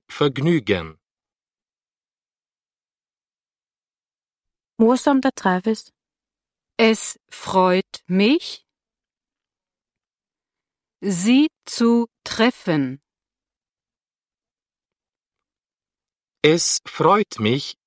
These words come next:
Speaker 1: Sie zu treffen.
Speaker 2: Undskyld mig. Jeg er ked af det. Hvad behar?
Speaker 3: Verzeihen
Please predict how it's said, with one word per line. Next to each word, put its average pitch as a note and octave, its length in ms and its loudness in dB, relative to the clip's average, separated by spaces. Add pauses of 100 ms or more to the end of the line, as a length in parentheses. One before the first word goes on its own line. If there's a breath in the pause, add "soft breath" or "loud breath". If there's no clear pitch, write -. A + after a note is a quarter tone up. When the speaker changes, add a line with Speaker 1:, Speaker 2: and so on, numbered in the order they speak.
(280)
Speaker 1:
Sie G#2+ 340 -4
zu - 240 -2
treffen. F#2 720 -4 (3000)
Speaker 2:
Undskyld A#3 360 2
mig. G#3 220 2 (960)
Jeg G#3 60 2
er - 120 -2
ked B3 160 4 (100)
af F#3+ 60 0
det. A3 120 -2 (1040)
Hvad G3+ 120 2
behar? C4 380 2 (1080)
Speaker 3:
Verzeihen A#3+ 1200 2